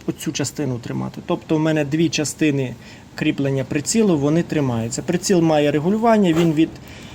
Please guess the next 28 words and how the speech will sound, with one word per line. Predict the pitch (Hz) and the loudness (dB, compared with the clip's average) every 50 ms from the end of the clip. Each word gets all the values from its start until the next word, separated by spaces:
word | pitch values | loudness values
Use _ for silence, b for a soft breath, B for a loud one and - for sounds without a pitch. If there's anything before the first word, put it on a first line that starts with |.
| B B B B - | B B B B -2
е, | 143 143 | -2 -2
чотирьох | 139 - 160 - - 175 175 190 180 160 160 | 0 -2 -4 0 2 4 4 4 4 4 2
до | 143 156 | 2 0
шістнадцяти | 143 - 160 151 - - 202 202 202 196 - 196 185 - 185 175 | 2 2 2 2 4 4 6 4 4 4 2 -4 -2 0 0 0
з | 165 - | 0 0
підсвіткою, | - - 156 - - - 190 214 208 208 - - 196 190 190 185 185 160 - | -2 -4 -6 -4 0 2 2 2 2 2 0 0 2 2 2 2 0 -2 -6
з | 160 139 - - | -8 -6 -2 2
іншого | 190 190 190 - - 170 156 156 151 147 | 4 4 4 4 2 2 2 2 2 2
боку | 165 165 160 - 165 | 2 2 2 0 -4
тут | - - 143 135 - | -2 -2 -6 -4 -2
є | 147 147 | -2 -2
підсвітка. | - - 170 - - 220 226 220 - - 214 | -2 -4 -10 -6 0 2 2 2 2 0 2
Ну, | 208 226 220 185 - - - | 4 4 4 4 2 -4 -10
все | - - - 208 220 214 165 | -8 -2 2 4 4 4 2
згодом | 180 147 160 175 180 175 175 | 0 0 0 0 2 2 0
покажу. | - 175 165 196 190 180 214 220 196 196 | -2 -2 0 0 2 4 4 2 2 0
Кому | - 175 180 180 165 | 2 4 4 4 4
потрібен | - 175 165 165 165 156 160 151 | 2 0 0 0 2 2 2 2
детальний | 147 156 139 170 156 151 156 156 | 2 2 2 4 4 4 2 2
огляд | 156 151 143 143 139 135 | 0 0 0 0 -2 0
цього | - 147 139 | 0 -2 -2
прицілу, | 139 - 156 147 - - 214 220 214 220 214 B B B B B B B - | 0 -4 -6 -6 -2 0 2 2 2 0 -6 B B B B B B B -4
зробимо, | 156 147 175 190 190 185 185 190 185 180 | 0 4 4 4 6 6 6 6 4 4
пишіть | 180 - 143 - - 202 190 - - - | 2 0 -2 2 2 0 0 -2 -8 -10
свої | - - 143 143 151 151 151 151 143 143 135 | -10 -4 0 0 0 2 2 0 0 0 -2
думки | 139 143 135 139 190 175 170 | -2 -2 0 4 2 2 4
і | 160 165 | 2 -2
побажання. | - 156 147 143 139 120 127 117 113 113 110 110 | -2 2 2 2 2 4 2 0 0 0 -2 -4